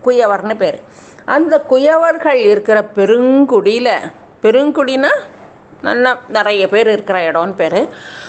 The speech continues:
அந்த இடத்துல போய் நீ பீமன்கிறவரை போய் பார், அப்போ உனக்கு புரியும்,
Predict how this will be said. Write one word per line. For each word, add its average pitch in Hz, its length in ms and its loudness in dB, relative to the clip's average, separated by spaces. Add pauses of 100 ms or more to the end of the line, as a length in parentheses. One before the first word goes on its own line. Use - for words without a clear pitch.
(100)
அந்த 269 280 0
இடத்துல 254 380 0
போய் 262 200 0
நீ 233 160 0
பீமன்கிறவரை 233 880 0
போய் 214 180 0
பார், 202 320 0 (640)
அப்போ 208 340 -2
உனக்கு 185 320 -2
புரியும், 233 500 0